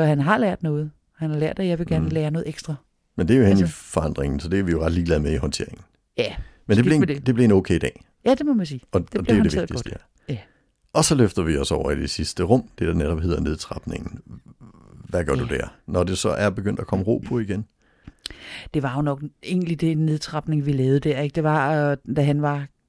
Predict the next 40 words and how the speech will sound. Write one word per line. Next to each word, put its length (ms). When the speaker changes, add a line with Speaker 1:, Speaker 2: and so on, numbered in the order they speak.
Speaker 1:
kørt 220
så 80
meget 180
ned, 160
og 80
vi 80
havde 160
fået 320
gennem 200
ham 180
der 160
vejen, 260
der 60
provokerede 480
mest. 440
Speaker 2:
Mhm. 240
Speaker 1:
Og 100
så 120
lige 160
den 180
der 100
med, 240
at 240
da 80
han 120
var 60
klar 220
til 220
det, 80
at 200
få 260
lagt 240
en 80
arm 160
om 120
skulderen 380
og 100
sige, 120
"Hvad 120
så?" 120